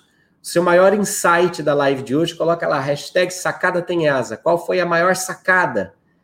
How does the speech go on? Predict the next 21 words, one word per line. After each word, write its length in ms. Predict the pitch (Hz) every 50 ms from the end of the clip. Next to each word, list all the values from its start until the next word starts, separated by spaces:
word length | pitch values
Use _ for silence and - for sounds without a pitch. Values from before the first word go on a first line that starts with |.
| _ _ _ _ _
que 120 | - 143
você 280 | 151 170 160 175 175 175
teve 520 | - 185 202 208 196 208 196 190 175 - -
durante 320 | 151 160 165 180 185 175
esse 160 | 175 160 - -
conteúdo? 520 | - 175 170 170 165 160 147 135 135 120
E 20 |
divida, 640 | 131 139 185 165 156 190 214 202 156 120 101 - - _ _ _ _ _ _ _ _ _
porque 220 | - 127 151 170
mais 260 | 170 175 180 196 196
do 60 | 190
que 100 | 185 -
um 100 | 190 185
painel 340 | 185 190 180 170 170 160 160
de 100 | 151 156
comentários, 680 | - 151 151 143 139 135 135 143 151 160 170 175 170
esse 160 | 165 165 - 180
é 40 |
um 40 | 175
espaço 540 | 170 165 - - - 180 190 190 - 190 -
coletivo 840 | - 202 208 202 196 208 - - 175 180 185 170 170 185 190 - _